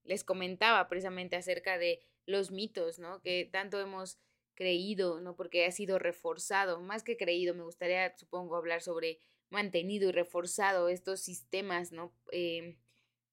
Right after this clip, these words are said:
patriarcales, ¿no? Fue en todas las personas, pues,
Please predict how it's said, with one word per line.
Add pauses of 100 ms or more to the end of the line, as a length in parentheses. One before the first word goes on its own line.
(160)
patriarcales,
¿no? (100)
Fue
en
todas
las
personas, (340)
pues,